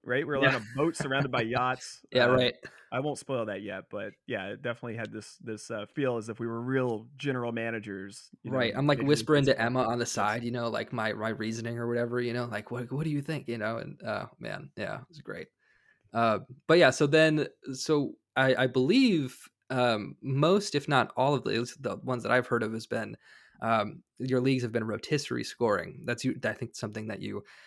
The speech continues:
Speaker 2: kind of have, have focused on. So, like, why, you know, have you played kind of other formats? Uh, did you just kind of always done rotisserie?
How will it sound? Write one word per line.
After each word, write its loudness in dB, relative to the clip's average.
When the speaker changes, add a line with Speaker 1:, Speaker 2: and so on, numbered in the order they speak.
Speaker 2:
kind -2
of -4
have, -6
have -10
focused -2
on. -2
So, -2
like, -4
why, 2
you 4
know, 6
have 0
you -2
played 2
kind 0
of 2
other 2
formats? -4
Uh, -2
did -10
you -6
just -8
kind -4
of -10
always -4
done -6
rotisserie? 0